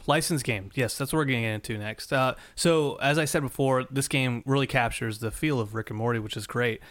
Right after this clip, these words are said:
Um, Travis, what do you think of licensed games in general? Like, have,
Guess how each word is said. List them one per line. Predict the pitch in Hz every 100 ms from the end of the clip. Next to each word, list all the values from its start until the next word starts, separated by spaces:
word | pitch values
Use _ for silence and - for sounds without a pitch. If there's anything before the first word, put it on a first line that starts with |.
| - -
Um, | 123 127 117 - -
Travis, | - 165 123 - - - - - - - - _ _
what | - 143
do |
you | 208
think | 208 156
of |
licensed | 139 135 131 120 107
games | 120 117 110
in | - 117
general? | 110 123 104 104
Like, | 113 110 -
have, | - 135